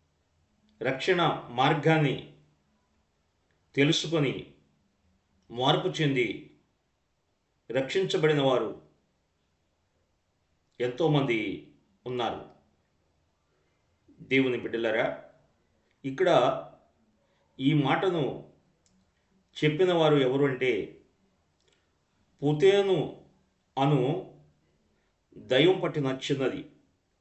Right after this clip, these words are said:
అని మనకి అర్థమవుతుంది. ఇక్కడ దేవుని వాక్యం మనం చూస్తే, రక్షణ మార్గము ప్రకటించేవారు వీరు. ఎంత శ్రేష్టమైన మాట!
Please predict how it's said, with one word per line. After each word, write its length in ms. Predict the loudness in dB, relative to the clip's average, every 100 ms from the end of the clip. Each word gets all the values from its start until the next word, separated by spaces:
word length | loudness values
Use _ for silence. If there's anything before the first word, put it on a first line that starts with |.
| _ _ _ _ _ _ _ _ _ _ _ _ _ _ -6
అని 160 | -2 0
మనకి 640 | 0 -2 -4 -10 -10 -12 -12
అర్థమవుతుంది. 800 | -4 -2 -2 -4 -10 -14 -18 _ _ _ _ _ _ _ _ _ _ _ _ _ _ _ _ _ _ _ -8
ఇక్కడ 580 | 0 2 2 0 -8 -18 _ _ _ _
దేవుని 420 | -2 2 2 2
వాక్యం 360 | 0 -2 -4 -4
మనం 200 | -6 -6 -8
చూస్తే, 560 | -6 -4 -4 -4 -10 -20 _ _ _ -8
రక్షణ 460 | -4 -2 0 2 4
మార్గము 380 | 2 2 0 -2
ప్రకటించేవారు 840 | -2 -2 0 0 2 4 4 2
వీరు. 320 | 0 -6 -10 -18 _ _ _ _ _ _ _ _ _ _ _ _ _ _
ఎంత 360 | -8 -4 -2 -2
శ్రేష్టమైన 580 | -4 -6 -6 -6 -6 -6
మాట! 260 | -6 -6